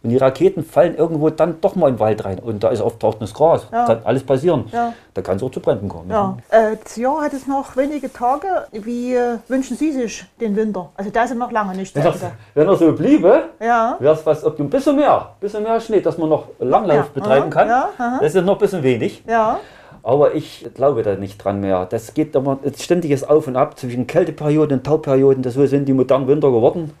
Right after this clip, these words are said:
Speaker 2: Aha.
Speaker 1: Es wär schön, wenn's so bliebe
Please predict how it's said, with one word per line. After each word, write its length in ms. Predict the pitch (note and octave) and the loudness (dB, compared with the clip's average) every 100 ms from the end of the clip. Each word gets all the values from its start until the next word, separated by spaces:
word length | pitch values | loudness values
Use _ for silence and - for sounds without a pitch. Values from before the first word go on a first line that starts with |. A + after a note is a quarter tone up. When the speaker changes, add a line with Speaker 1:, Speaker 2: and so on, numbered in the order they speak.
| _ | _
Speaker 2:
Aha. 300 | A3+ A#3+ B3+ F#4 - - _ _ B4+ | -6 -4 -4 -6 -14 -20 _ _ -10
Speaker 1:
Es 120 | - | 0
wär 140 | - - | 2 4
schön, 220 | B3+ G#3+ | 4 2
wenn's 160 | G#3+ | 0
so 80 | F3+ | 0
bliebe 600 | D3 G3+ A3+ A3 G#3+ G#3 | 0 2 2 4 4 2